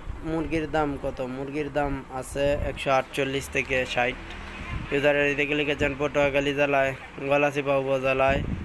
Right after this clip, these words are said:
একশো সত্তর টাকা বিক্রি করলাম।" ধন্যবাদ জানাচ্ছি ভাই তথ্যটি জানানোর জন্য। সোহেল মিয়া লিখেছেন, "বাচ্চার দাম কমে, কম তারে না?" না ভাই, কমেনি।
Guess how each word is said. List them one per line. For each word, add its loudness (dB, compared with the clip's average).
একশো -2
সত্তর -4
টাকা 2
বিক্রি -4
করলাম।" -2
ধন্যবাদ -4
জানাচ্ছি -4
ভাই 2
তথ্যটি -2
জানানোর -2
জন্য। -2
সোহেল 4
মিয়া 4
লিখেছেন, 2
"বাচ্চার 2
দাম 0
কমে, 0
কম 0
তারে 4
না?" 2
না 0
ভাই, 0
কমেনি। -4